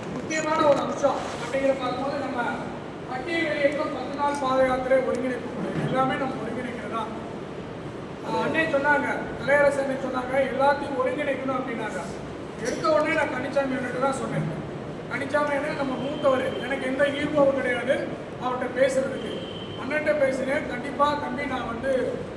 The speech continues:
வர்றேன்" அப்படின்னா. நானும் தெளிவா சொன்னேன், "அண்ணே, நீங்க வந்து அந்த தலைமை இடத்துக்கு நீங்க இருக்கக்கூடாது, எல்லாரும் சேர்ந்து பண்ணக்கூடியது, இது சமூக ஒருங்கிணைப்பு" அப்படின்னு சொன்னா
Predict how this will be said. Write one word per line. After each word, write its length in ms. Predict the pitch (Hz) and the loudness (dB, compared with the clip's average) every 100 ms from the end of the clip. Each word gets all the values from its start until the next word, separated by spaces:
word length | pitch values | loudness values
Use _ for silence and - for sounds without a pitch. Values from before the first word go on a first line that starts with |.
| - - - | -10 -10 -6
வர்றேன்" 380 | 220 269 269 302 277 | -4 0 2 2 -2
அப்படின்னா. 300 | - 233 233 233 | -4 -6 -4 -2
நானும் 280 | 302 349 - | 0 2 4
தெளிவா 260 | 285 320 311 | 4 4 2
சொன்னேன், 240 | 294 254 240 | 2 -2 -2
"அண்ணே, 160 | 269 330 339 - - - | -4 -4 -6 -8 -12 -8
நீங்க 200 | 262 311 302 | -4 0 2
வந்து 180 | 302 | 2
அந்த 160 | 330 285 269 | 0 -2 -4
தலைமை 260 | 254 311 320 | -2 -2 -2
இடத்துக்கு 340 | 285 277 269 269 | -2 -2 -4 -6
நீங்க 160 | 254 233 | -4 -2
இருக்கக்கூடாது, 580 | 220 262 240 226 226 220 220 - - 208 - | -2 -2 -4 -4 -6 -4 -6 -6 -8 -8 -4
எல்லாரும் 340 | 262 277 269 262 | 0 0 -2 -4
சேர்ந்து 240 | 285 277 277 | -6 -6 -6
பண்ணக்கூடியது, 480 | 247 262 - - 330 330 - - - | -6 -6 -4 -4 -4 -6 -8 -8 -6
இது 140 | - - | -6 -6
சமூக 300 | 247 247 294 262 | -4 -2 2 4
ஒருங்கிணைப்பு" 460 | 254 254 247 254 | 4 2 -2 -2
அப்படின்னு 300 | 247 254 220 | -2 -4 -6
சொன்னா 160 | 220 277 | -4 -4